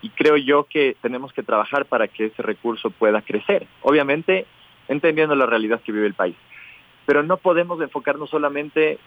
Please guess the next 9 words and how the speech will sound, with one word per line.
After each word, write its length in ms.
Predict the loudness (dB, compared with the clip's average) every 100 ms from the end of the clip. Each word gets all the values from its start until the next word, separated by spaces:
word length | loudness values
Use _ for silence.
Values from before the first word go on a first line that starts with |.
| -2
en 260 | -2 -2
proyectos 680 | -2 0 0 -2 0 0 0 -6 -20 _ -20 -20 -20 -20 _ _
que 100 | -6 0
se 400 | 4 4 4 2 -4
utilicen 500 | -2 0 0 0 -2
recursos 420 | -2 0 0 -2
públicos, 600 | -2 0 0 -2 -2 -4 -4 -4
sino 380 | -2 2 2 0 0
que 220 | 0